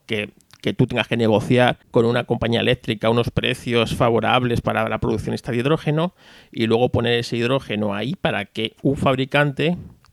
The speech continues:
fabrique coches de hidrógeno y la gente se los compre.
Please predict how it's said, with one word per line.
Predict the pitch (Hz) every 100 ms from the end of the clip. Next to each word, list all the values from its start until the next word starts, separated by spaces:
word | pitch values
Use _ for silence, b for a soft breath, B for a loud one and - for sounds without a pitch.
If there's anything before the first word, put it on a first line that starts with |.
| _
fabrique | - 101 104 - 107
coches | 135 123 123
de | 131
hidrógeno | 143 143 139 151 202 - b b
y | 135
la | 120
gente | - 120 113 147 - _ -
se | -
los | 101 -
compre. | 156 175 90